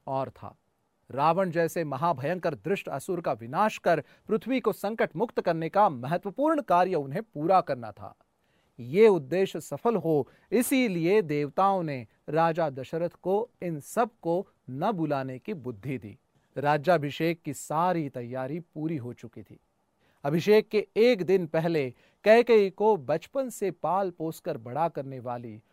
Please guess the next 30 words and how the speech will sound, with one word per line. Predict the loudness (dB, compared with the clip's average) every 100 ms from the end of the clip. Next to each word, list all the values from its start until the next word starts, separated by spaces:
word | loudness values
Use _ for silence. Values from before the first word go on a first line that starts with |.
| _ -6
उनकी | -6 -4 -6
दासी | -4 -4 -2 -6
मंथरा | -8 -12 -6 -2 -2
ने | -2 -8 -12 _ -8
उनको | -6 -4 -4
उकसाते | -4 -8 0 0 2 -2
हुए | -4 -10
कहा, | -8 -4 -4 -6 _ _ _ _ _ _ _ _ _ _ _ -16
"पुत्री, | -14 -4 -2 -2 -4 _ _ _ _ _ _ _ _ _ -6
तू | 0 0
भी | 0 -2 -4
कितनी | -4 -6 -6 -4 -4
भोली | -2 -2 0 0 -2
है | -2 -2
जो | 0 4
अपने | 4 4 -6 -6
पुत्र | -4 -8 -2 -2
के | 0 -2
साथ | 2 4 4
होने | 4 -4 -2 -2
वाले | 2 2 4 4 2
इस | 0 -12
धोखे | -6 -2 2 0
को | 2 6 6 4 _ -6
इतने | -4 0 -2
धूमधाम | -2 -2 0 0 0 2 2
से | 0 -4
मना | -2 -2
रही | -2 -4
है।" | -8 -16